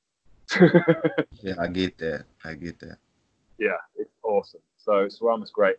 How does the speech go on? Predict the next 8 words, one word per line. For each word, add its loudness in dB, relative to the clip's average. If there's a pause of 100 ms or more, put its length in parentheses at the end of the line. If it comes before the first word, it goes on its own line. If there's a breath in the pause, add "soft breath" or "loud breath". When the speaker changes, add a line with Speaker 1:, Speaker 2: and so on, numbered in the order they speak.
Speaker 1:
Shuji -2
Kondo, 4 (100)
Taya 2
Kea, 2 (340)
brilliant, 4 (160)
all-time, 4
great 4
stars 4